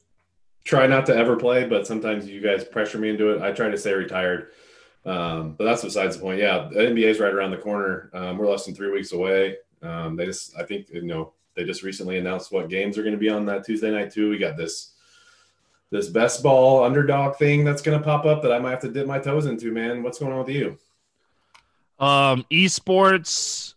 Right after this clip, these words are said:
Speaker 2: and football. Uh, <laughs> like, family
Speaker 1: <laughs>
Speaker 2: life. Like, you know, that's what, that's what we're doing right now. Like, I, I, for one, do not hate the fact that, like, we had this little bit of a break, um, kind of separating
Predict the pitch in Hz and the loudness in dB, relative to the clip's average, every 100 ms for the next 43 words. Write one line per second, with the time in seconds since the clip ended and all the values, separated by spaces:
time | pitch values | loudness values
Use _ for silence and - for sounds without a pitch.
0 | _ 127 131 123 120 110 107 139 135 123 | _ 2 4 6 4 2 0 0 2 2
1 | 107 104 101 - 151 156 151 123 - - | 2 2 -2 4 6 8 8 4 0 2
2 | 262 254 190 - - - - 226 - 311 | 2 2 -2 -2 -4 -2 -4 -2 0 6
3 | 220 226 220 202 175 156 135 113 156 156 | 8 8 8 8 8 8 6 4 6 6
4 | 151 175 170 156 185 196 202 170 147 180 | 6 6 8 8 8 6 6 8 6 4
5 | 208 165 156 156 151 139 127 143 160 131 | 4 4 6 6 6 4 4 4 6 6
6 | 117 113 - - - _ - 160 - 147 | 4 2 -4 -20 -20 _ 4 4 6 6
7 | 170 202 185 180 160 160 160 156 151 135 | 6 6 4 4 8 8 8 8 6 2
8 | - - 127 139 165 170 113 139 151 123 | -2 -14 2 4 8 8 6 6 4 4
9 | 123 139 135 120 127 120 117 120 117 107 | -2 4 4 4 2 2 4 4 4 2
10 | - - _ _ _ 120 127 131 131 120 | -4 -20 _ _ _ -2 0 4 4 2
11 | 120 110 127 127 117 117 110 107 98 120 | -2 -2 0 2 2 2 4 2 4 4
12 | 120 - - - 117 107 104 107 98 - | 4 0 -14 -2 2 4 2 -2 -6 -2
13 | 123 117 - 123 113 113 113 117 113 107 | 0 0 0 0 2 2 4 4 4 2